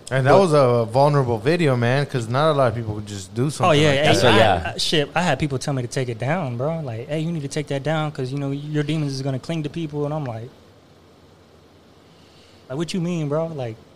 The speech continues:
Speaker 2: fuck outta here." You know what I mean? I'm gonna keep doing what I gotta do. You know what I mean?
Speaker 3: 'Cause you're
Speaker 2: Whether you're
Speaker 3: trying to
Speaker 2: with me or not, you know what I
Speaker 3: Yeah,
Speaker 2: mean?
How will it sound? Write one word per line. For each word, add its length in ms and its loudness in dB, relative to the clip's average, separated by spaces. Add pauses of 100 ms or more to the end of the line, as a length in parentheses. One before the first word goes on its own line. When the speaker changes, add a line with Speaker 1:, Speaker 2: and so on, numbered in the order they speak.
Speaker 2:
fuck 140 -6
outta 180 2
here." 240 -4
You 60 -8
know 60 -6
what 80 -4
I 20 -6
mean? 160 -6
I'm 80 -6
gonna 120 -6
keep 140 -8
doing 160 -4
what 80 -4
I 60 -4
gotta 180 -4
do. 100 -4
You 440 -14
know 20 -12
what 40 -10
I 40 -8
mean? 160 -8
Speaker 3:
'Cause 160 -4
you're 100 0
Speaker 2:
Whether 160 6
you're 100 6
Speaker 3:
trying 0 -
to 40 6
Speaker 2:
with 140 4
me 100 2
or 80 4
not, 300 -2
you 60 -8
know 80 -6
what 80 -4
I 20 -2
Speaker 3:
Yeah, 120 4
Speaker 2:
mean? 100 0